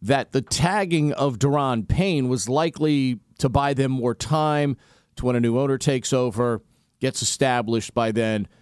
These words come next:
and then you have until the middle of July to renegotiate a new deal with him if you want to do that. I don't know what this means in terms of a sales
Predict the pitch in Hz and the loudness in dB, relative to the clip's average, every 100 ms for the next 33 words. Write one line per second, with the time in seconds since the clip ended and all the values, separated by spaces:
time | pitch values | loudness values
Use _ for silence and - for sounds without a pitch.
0 | _ - 120 120 127 127 120 120 120 113 | _ -4 0 2 0 0 0 0 0 -2
1 | 117 117 110 107 92 92 110 156 135 117 | -2 0 0 -2 -2 -2 0 2 2 0
2 | 123 - _ _ - 131 131 117 127 120 | -2 -6 _ _ -2 0 0 0 -2 0
3 | 123 113 123 107 107 101 87 165 156 117 | -2 0 0 0 0 -2 0 0 2 0
4 | 110 113 - 110 110 101 110 98 160 180 | 0 -2 -2 -2 -2 -4 -4 0 0 2
5 | 131 107 67 - - - - - - - | 0 -2 -6 -20 -20 -20 -20 -20 -6 -2
6 | 160 233 233 202 190 165 185 135 123 175 | 2 0 0 0 2 0 -2 -2 0 0
7 | - 147 165 165 156 120 139 151 151 127 | 0 0 2 2 0 0 0 0 0 0
8 | 131 123 - 135 139 151 156 143 | -2 -2 -2 0 2 2 0 -4